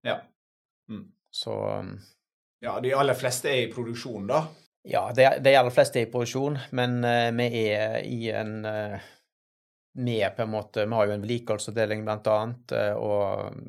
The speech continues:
Speaker 2: og så har vi jo en administrasjon, eh, hvor det jobber jo i, eh, underkant av tjue personer.
Speaker 1: Mm.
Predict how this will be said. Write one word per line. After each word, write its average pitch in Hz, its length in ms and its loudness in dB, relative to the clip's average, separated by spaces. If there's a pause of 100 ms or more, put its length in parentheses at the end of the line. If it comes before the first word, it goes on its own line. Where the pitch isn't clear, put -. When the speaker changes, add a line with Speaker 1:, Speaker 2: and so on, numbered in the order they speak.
(140)
Speaker 2:
og 120 100 -12
så 143 160 -2
har 113 120 4
vi 98 120 -6
jo 98 100 -4
en 98 280 -6
administrasjon, 104 840 -6 (340)
eh, 101 280 -8 (100)
hvor - 140 -10
det 104 100 -2
jobber 101 220 -2
jo 107 100 -6 (180)
i, 101 260 -8
eh, 98 140 -8 (220)
underkant 101 480 -10
av 101 80 -6
tjue 104 240 -10
personer. 107 400 -8 (260)
Speaker 1:
Mm. 131 220 -12